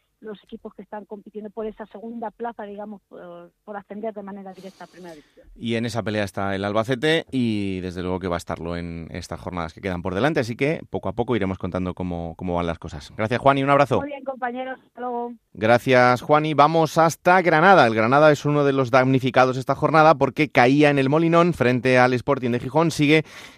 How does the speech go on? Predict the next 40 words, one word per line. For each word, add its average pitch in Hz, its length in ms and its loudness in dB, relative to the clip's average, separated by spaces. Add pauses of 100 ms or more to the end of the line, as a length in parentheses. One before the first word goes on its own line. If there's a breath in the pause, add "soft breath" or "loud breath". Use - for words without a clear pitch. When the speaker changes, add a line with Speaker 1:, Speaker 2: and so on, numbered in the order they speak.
Speaker 2:
en 107 80 -2
esta 127 240 4
irregularidad, 156 720 6
pero, 185 380 6 (100)
eh, 107 160 2
bueno, 127 240 -2
después 113 320 -2
de 120 80 0
ese 113 100 -4
empate 117 360 0
del 113 200 0
Albacete, 127 500 2 (320 loud breath)
como 107 220 -4
que 107 80 -2
se 117 140 0
amortigua 123 460 6
un 113 80 2
poco 117 280 2
esa, 101 720 0
el, 104 380 -4
ese 95 180 -6 (200)
palo 123 260 4
de, 110 220 2
de 107 260 -4
la 107 100 0
derrota 110 280 -2
del 104 100 0
fin 110 120 -4
de 110 60 -4
semana, 113 300 0
porque 107 240 -6
queda 117 140 2
empatado 123 480 2
a 135 120 6
sesenta 131 480 -2
y 131 60 2
un 143 100 2
puntos. 113 300 2
Es 107 60 -4
verdad 110 260 0